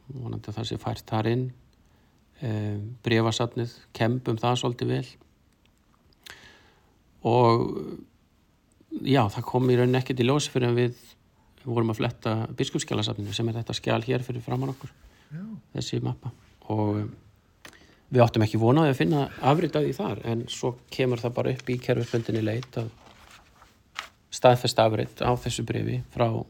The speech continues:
Speaker 1: átján hundruð fimmtíu og fimm og þingleysið fimmta júlí það ár. Og þetta skjal hafði auðvitað umtalsverða þýðingu fyrir, eh, úrskurð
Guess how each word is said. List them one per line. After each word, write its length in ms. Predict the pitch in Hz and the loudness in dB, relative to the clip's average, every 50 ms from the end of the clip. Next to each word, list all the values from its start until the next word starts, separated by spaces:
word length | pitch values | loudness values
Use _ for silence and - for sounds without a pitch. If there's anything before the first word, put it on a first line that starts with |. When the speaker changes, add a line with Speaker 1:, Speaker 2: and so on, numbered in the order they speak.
| _ _ _ _ | _ _ _ _
Speaker 1:
átján 240 | - - 117 - 107 | -10 -8 -6 -6 -6
hundruð 160 | 110 107 - | -6 -6 -8
fimmtíu 180 | 110 107 - 104 | -8 -6 -6 -6
og 80 | - | -6
fimm 120 | 113 120 123 _ _ _ _ _ _ _ _ _ _ _ _ _ _ _ _ _ _ _ _ - | -6 -8 -8 _ _ _ _ _ _ _ _ _ _ _ _ _ _ _ _ _ _ _ _ -8
og 180 | - 110 107 107 104 | -6 -6 -4 -4 0
þingleysið 460 | - 117 113 - 113 104 - 107 104 | 0 0 2 2 -2 -2 -2 -2 -2
fimmta 240 | - 107 107 - 107 | -2 -4 -2 -2 -4
júlí 280 | 104 101 98 101 104 101 | -2 -2 -2 -4 -4 -6
það 280 | 104 - 104 98 98 98 | -6 -6 -6 -6 -6 -6
ár. 100 | 104 107 - - - - - _ - - _ _ - _ _ _ _ _ _ - _ _ _ - - - - _ _ - - - - - - - - - - - _ - | -8 -10 -14 -18 -20 -20 -20 _ -20 -20 _ _ -20 _ _ _ _ _ _ -20 _ _ _ -20 -20 -20 -20 _ _ -20 -20 -20 -20 -20 -20 -20 -20 -20 -20 -20 _ -4
Og 400 | - 117 107 107 107 107 - - - - - - - - - - - - - - - | 2 4 6 6 6 6 4 0 -10 -20 -20 -18 -18 -18 -18 -20 -20 -20 -20 -20 -18
þetta 420 | - - 131 127 123 - - 135 127 | 0 4 4 4 4 4 0 0 0
skjal 340 | - - 131 123 123 117 117 | 2 4 6 6 6 6 8
hafði 280 | 120 120 120 120 117 110 | 8 8 8 8 6 4
auðvitað 580 | 110 - 117 113 117 127 - - - - - | 2 2 0 2 0 -2 -4 -6 -8 -6 -6
umtalsverða 420 | 131 117 - 117 - 117 110 113 - | -4 -4 -4 -2 -2 -2 -4 -4 -2
þýðingu 440 | - 127 131 135 131 123 - 110 107 | 2 4 4 4 2 0 -4 -4 0
fyrir, 300 | 131 123 120 117 110 110 - - - _ _ _ - _ _ _ - - | 2 2 2 0 -4 -8 -16 -20 -20 _ _ _ -20 _ _ _ -18 -12
eh, 420 | 143 127 107 107 107 107 104 107 107 - - | -8 -6 -4 -4 -4 -4 -6 -8 -10 -10 2
úrskurð 640 | - 127 127 - - - - - - 110 107 110 | 4 4 4 4 2 -4 -4 0 0 0 0 0